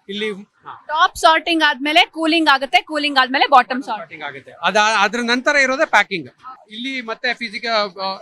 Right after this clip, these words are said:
Speaker 1: ಆ, ಲೈನ್ ಅಲೈನ್‌ಮೆಂಟ್ ಮಾಡ್ಕೊಡ್ತಾರೆ. ಇವರೆಲ್ಲ ಫೀಡರ್ಸ್ ಅಂತ. ನಮ್ಮಲ್ಲಿ ಡಿಫರೆಂಟ್ ಯೂನಿಫಾರ್ಮ್ ಕಲ್ಚರ್ ಇದೆ. ಆ, ಮ್ಯಾನೇಜರ್ಸ್‌ಗೆ ಸಪರೇಟ್, ಸೂಪರ್ವೈಸರ್ಸ್‌ಗೆ ಸಪರೇಟ್, ಮತ್ತೆ ನೆಕ್ಸ್ಟ್ ಅನ್‌ಸ್ಕಿಲ್ಡ್, ಸೆಮಿ ಸ್ಕಿಲ್ಡ್, ಸೂಪರ್ ಸ್ಕಿಲ್ಡ್, ಅವ್ರಿಗೆಲ್ಲ ಡಿಫರೆಂಟ್ ಡಿಫರೆಂಟ್ ಯೂನಿಫಾರ್ಮ್ಸ್ ಇದೆ.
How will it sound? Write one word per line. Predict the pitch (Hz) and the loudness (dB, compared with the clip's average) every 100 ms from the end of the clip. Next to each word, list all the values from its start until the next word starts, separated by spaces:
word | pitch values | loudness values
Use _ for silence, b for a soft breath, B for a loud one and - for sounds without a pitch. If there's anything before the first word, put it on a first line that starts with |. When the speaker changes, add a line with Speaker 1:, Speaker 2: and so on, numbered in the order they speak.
| - _ 190 | -16 _ -10
Speaker 1:
ಆ, | 185 165 | -10 -6
ಲೈನ್ | 185 240 247 | -4 -4 -4
ಅಲೈನ್‌ಮೆಂಟ್ | 220 233 233 240 214 | -6 -6 -8 -8 -6
ಮಾಡ್ಕೊಡ್ತಾರೆ. | 208 214 202 185 208 | -6 -8 -6 -4 -4
ಇವರೆಲ್ಲ | 196 208 226 | -4 -4 -4
ಫೀಡರ್ಸ್ | 226 233 233 214 | -4 -6 -6 -8
ಅಂತ. | 185 156 - b b 190 | -6 -8 -8 b b -10
ನಮ್ಮಲ್ಲಿ | 208 233 233 | -8 -6 -8
ಡಿಫರೆಂಟ್ | 208 277 254 | -8 -8 -6
ಯೂನಿಫಾರ್ಮ್ | 233 254 277 262 | -6 -6 -4 -6
ಕಲ್ಚರ್ | 247 226 240 220 | -6 -6 -6 -6
ಇದೆ. | 196 170 220 226 B 262 B 170 | -4 0 -2 -4 B -20 B -6
ಆ, | 175 | -4
ಮ್ಯಾನೇಜರ್ಸ್‌ಗೆ | 175 196 233 240 247 - 247 | 0 0 0 -2 -6 -4 -2
ಸಪರೇಟ್, | 226 - 233 226 233 | -2 -2 -2 -2 -4
ಸೂಪರ್ವೈಸರ್ಸ್‌ಗೆ | 214 226 247 233 226 - 233 | -4 -6 -4 -4 -6 -6 -2
ಸಪರೇಟ್, | 220 214 214 220 208 | -2 0 -2 -2 -4
ಮತ್ತೆ | 208 220 214 196 - _ _ | -2 2 2 2 -4 _ _
ನೆಕ್ಸ್ಟ್ | 208 - 233 | 0 2 2
ಅನ್‌ಸ್ಕಿಲ್ಡ್, | 196 190 214 - 254 233 233 | 4 2 -2 -4 -4 -2 -2
ಸೆಮಿ | 220 220 240 | -2 -2 -4
ಸ್ಕಿಲ್ಡ್, | - 240 226 | -6 -6 -6
ಸೂಪರ್ | 214 226 247 | -6 -6 -6
ಸ್ಕಿಲ್ಡ್, | 208 233 220 | -6 -6 -4
ಅವ್ರಿಗೆಲ್ಲ | 220 196 202 220 247 | 0 0 0 -2 -2
ಡಿಫರೆಂಟ್ | 202 247 220 | -4 -10 -10
ಡಿಫರೆಂಟ್ | 240 208 | -10 -8
ಯೂನಿಫಾರ್ಮ್ಸ್ | 208 220 226 202 202 | -6 -4 -4 -4 -4
ಇದೆ. | 156 - | -6 -8